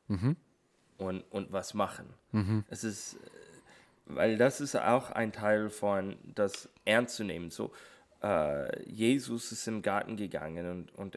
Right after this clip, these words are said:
Speaker 2: er hat die Jünger gebeten, hey, bleib wach, bete mit mir.
Speaker 1: Mhm.
Speaker 2: Er hat, ähm, Johannes, Jakobus und Petrus ein bisschen weitergebracht.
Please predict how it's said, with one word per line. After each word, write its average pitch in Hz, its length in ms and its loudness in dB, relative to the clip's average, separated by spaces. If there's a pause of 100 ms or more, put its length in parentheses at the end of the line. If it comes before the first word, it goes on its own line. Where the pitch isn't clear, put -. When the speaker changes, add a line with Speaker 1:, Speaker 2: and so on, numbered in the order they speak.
Speaker 2:
er 98 240 -2
hat 101 340 -4 (500)
die 104 440 0
Jünger 110 680 2 (440)
gebeten, 110 560 2 (280)
hey, 113 380 2 (520)
bleib 110 280 6
wach, 113 380 6 (140)
bete 120 280 4
mit 87 200 -2
mir. - 320 -10
Speaker 1:
Mhm. 107 320 2 (240)
Speaker 2:
Er 104 280 6
hat, 101 480 2 (240)
ähm, 95 580 2 (1400)
Johannes, 117 720 6
Jakobus 110 640 2
und - 340 -6
Petrus 127 580 -4
ein 107 120 -4
bisschen 107 320 -4
weitergebracht. 107 680 -2